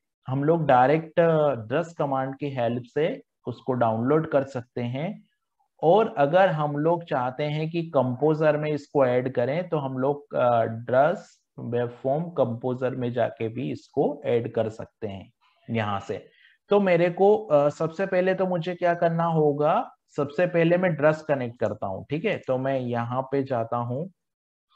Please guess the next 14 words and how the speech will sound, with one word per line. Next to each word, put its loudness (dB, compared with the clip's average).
और 2
यहाँ -4
पे -2
मैं -4
clear -2
करता -4
हूँ, -6
ठीक -10
है। -10
यहाँ 2
पे, 6
अ, -2
मैं -4
यहाँ 0